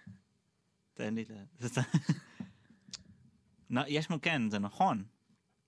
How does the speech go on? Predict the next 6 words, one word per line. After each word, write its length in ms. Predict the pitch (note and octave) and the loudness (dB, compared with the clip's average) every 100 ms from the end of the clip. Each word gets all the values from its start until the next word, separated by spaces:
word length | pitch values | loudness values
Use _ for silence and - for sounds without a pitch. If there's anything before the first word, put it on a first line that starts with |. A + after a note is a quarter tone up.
| _ - _ _ _ _ - _ _ _ _ _ _ _ _ _ _ _ _ _ _ _ _ _ - | _ -20 _ _ _ _ -20 _ _ _ _ _ _ _ _ _ _ _ _ _ _ _ _ _ -4
לא, 160 | A2 | -2
אבל 140 | G2+ G2 | -2 -4
אני 160 | G2 | -6
עדיין 200 | G2 G#2 | -6 -6
עם 80 | G#2+ | -6
בשר. 240 | F#2+ - | -10 -14